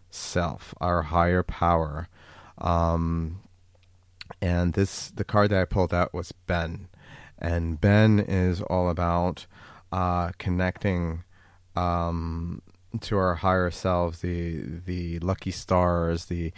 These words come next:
our higher power, our angel guides and guardians, the good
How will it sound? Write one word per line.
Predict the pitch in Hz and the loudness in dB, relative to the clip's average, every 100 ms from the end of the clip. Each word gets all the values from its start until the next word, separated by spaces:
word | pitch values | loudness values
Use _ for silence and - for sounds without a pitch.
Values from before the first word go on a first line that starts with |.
| - - - - | -14 -20 -18 -4
our | 90 85 82 82 82 80 - | 0 2 2 2 2 2 -2
higher | - 92 90 85 | -2 2 2 0
power, | - 87 87 87 87 87 85 71 | 2 2 4 4 4 4 2 2
our | 82 82 80 - | 2 2 0 0
angel | 90 85 87 | -2 2 2
guides | 80 85 82 85 | 4 4 4 2
and | 90 85 | 0 -2
guardians, | 85 82 82 85 85 87 82 | 0 2 2 2 2 0 0
the | 85 85 | -4 0
good | - 92 | 4 2